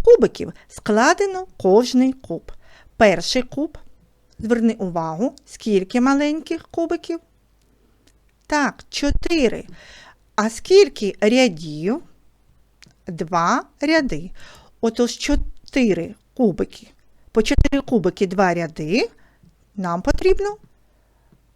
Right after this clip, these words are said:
маленьких вісім кубиків. Наступний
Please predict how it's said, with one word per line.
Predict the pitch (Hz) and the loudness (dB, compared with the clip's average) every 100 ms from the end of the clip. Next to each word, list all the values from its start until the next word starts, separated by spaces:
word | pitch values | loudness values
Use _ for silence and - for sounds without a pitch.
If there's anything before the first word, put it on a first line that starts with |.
| _ - | _ -6
маленьких | 185 185 196 240 403 453 427 - | -2 2 4 4 2 2 2 2
вісім | 190 185 240 - 285 - | -4 -4 -2 -2 -2 -2
кубиків. | 180 156 165 - 190 - - - - | -4 -4 -8 -12 -16 -18 -20 -14 -2
Наступний | 220 277 440 - 277 226 214 233 302 | 0 0 -2 -4 0 0 0 0 -2